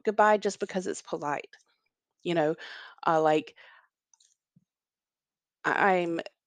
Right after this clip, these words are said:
releasing you from this conversation, and you can go on about your business now because I'm gonna go on about mine,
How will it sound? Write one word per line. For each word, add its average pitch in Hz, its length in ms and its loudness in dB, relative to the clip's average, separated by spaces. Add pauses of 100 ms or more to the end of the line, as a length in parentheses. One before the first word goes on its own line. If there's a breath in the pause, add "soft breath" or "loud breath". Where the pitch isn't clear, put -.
(100)
releasing 180 600 -2
you 165 220 -4
from 160 280 0
this 156 160 -2
conversation, 208 1000 -2 (480 loud breath)
and 170 440 2
you 185 200 -2
can 185 180 -2
go 165 280 2
on 156 180 -2
about 151 260 -2
your 175 60 -14
business 156 380 -4
now 151 120 -4
because 165 280 -4
I'm 170 80 2
gonna 208 140 4
go 233 200 6
on 220 160 2
about 208 240 2
mine, 170 340 -2